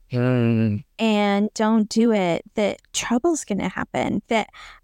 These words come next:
Speaker 2: I have to be hypervigilant. Like my, you know, my growing up,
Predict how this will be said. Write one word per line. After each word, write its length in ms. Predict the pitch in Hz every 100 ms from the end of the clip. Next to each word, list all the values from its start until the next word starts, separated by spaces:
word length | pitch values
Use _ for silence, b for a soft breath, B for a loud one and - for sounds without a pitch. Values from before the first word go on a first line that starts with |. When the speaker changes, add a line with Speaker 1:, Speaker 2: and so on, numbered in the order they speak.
| -
Speaker 2:
I 260 | 247 262 277
have 300 | 262 247 -
to 120 | 233
be 140 | 226 214
hypervigilant. 880 | 202 202 202 202 202 202 170 - -
Like 160 | 220 220
my, 380 | 233 262 285 - B B B B
you 180 | 247 277
know, 360 | 240 214 202 -
my 240 | 208 254 269
growing 360 | 320 330 294 269
up, 220 | 277